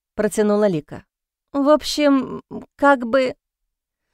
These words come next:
Забудь про это тухлое место, как бы оно ни называлось. Аглая перегнулась через стол и загадочно потрясла новеньким смартфоном.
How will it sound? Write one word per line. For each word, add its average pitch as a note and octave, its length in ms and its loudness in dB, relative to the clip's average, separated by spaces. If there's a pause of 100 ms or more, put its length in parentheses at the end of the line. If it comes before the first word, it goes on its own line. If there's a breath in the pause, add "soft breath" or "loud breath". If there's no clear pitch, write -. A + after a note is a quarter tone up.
(260)
Забудь A#3+ 720 2
про C#4+ 160 6
это C4 240 4
тухлое B3+ 520 0
место, D#3+ 600 -6 (360)
как C#4 320 4
бы B3 100 4
оно A#3 240 6
ни B3+ 120 2
называлось. A3 800 -2 (1000)
Аглая G3 680 2 (420)
перегнулась G3+ 600 0
через F#3+ 340 -4
стол C#4+ 240 0
и A3 160 -4
загадочно G#3+ 720 -2
потрясла G#3 560 -2
новеньким G#3 500 0
смартфоном. D3+ 680 -6